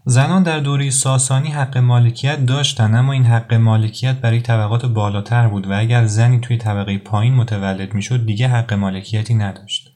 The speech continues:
فساد دربار هم توامان در حال گسترش بود، اونم تحت نظر مغ‌ها. برای تأمین بودجهٔ کاخها و معابد مالیات‌های سنگینی بر مردم تحمیل می‌شد. زندگی مافوق اشرافی درباری‌ها هم مردم رو به شدت آزار می‌داد.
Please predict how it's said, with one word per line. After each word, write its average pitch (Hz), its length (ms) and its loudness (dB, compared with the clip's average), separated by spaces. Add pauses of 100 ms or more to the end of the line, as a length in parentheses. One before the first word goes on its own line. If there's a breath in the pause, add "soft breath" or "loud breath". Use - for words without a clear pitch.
فساد 127 420 0
دربار 117 460 4
هم 113 220 4
توامان 110 540 2
در 104 160 2
حال 110 200 2
گسترش 104 680 -2
بود، 98 160 -6
اونم 101 240 -2
تحت 110 340 0
نظر 101 360 0
مغ‌ها. 95 680 -8
برای 131 240 0
تأمین 123 460 4
بودجهٔ 117 320 0
کاخها 120 560 0
و 117 120 4
معابد 110 500 2
مالیات‌های 107 480 2
سنگینی 113 560 4
بر 98 180 2
مردم 92 380 -6
تحمیل 90 400 -6
می‌شد. 90 340 -12
زندگی 107 680 2
مافوق 110 480 2
اشرافی 104 500 -2
درباری‌ها 101 720 0
هم 117 140 4
مردم 104 440 0
رو 107 100 -2
به 101 100 -6
شدت 107 400 -2
آزار 101 440 0
می‌داد. 90 340 -14